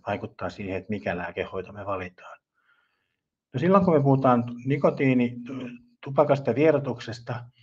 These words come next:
niin olisi tosi tärkeää tietää, että mitä ne aiemmat kokemukset on. Että jos potilas on saanut lääkehoitoa,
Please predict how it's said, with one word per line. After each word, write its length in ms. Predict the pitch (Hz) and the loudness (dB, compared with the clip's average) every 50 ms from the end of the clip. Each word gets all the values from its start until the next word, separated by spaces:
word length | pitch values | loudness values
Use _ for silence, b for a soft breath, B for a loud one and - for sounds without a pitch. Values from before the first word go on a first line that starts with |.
| b b b b b b _ _ | b b b b b b _ _
niin 80 | 123 120 | -4 -4
olisi 160 | 120 120 120 | -4 -4 -4
tosi 360 | 123 151 165 165 175 160 135 | -2 -2 -2 -2 -2 -2 -2
tärkeää 640 | 127 135 135 123 127 127 127 135 - 113 110 107 107 | 0 2 4 4 4 4 0 -4 -6 -6 -6 -6 -6
tietää, 600 | - 120 120 117 117 120 120 - 78 101 98 95 | -4 -4 -2 -2 -2 -4 -6 -8 -8 -8 -8 -8
että 140 | 92 117 | -6 -4
mitä 220 | 123 131 131 151 127 | -4 -2 0 0 0
ne 140 | 117 113 117 | 0 0 2
aiemmat 500 | 127 135 143 123 117 107 92 90 87 - | 4 4 6 6 4 2 0 -4 -6 -8
kokemukset 680 | - - 101 - - 98 90 87 - - - 113 - - | -10 -12 -12 -12 -12 -12 -14 -14 -14 -16 -18 -20 -16 -12
on. 220 | 95 - 185 185 - _ _ b b b b b b b _ | -12 -12 -12 -12 -16 _ _ b b b b b b b _
Että 120 | 120 117 127 | -8 -6 -6
jos 100 | - - | -6 -2
potilas 440 | - 165 170 170 185 170 143 135 | -2 0 0 2 2 2 2 2
on 140 | 143 127 120 | 0 -2 0
saanut 380 | - 156 160 170 170 156 120 110 | 2 2 2 2 2 2 2 2
lääkehoitoa, 1000 | 113 123 139 156 160 170 175 151 156 147 139 131 135 - - 123 120 123 120 | 4 4 4 4 2 2 0 0 2 2 2 0 0 -2 -2 -2 -2 -2 -6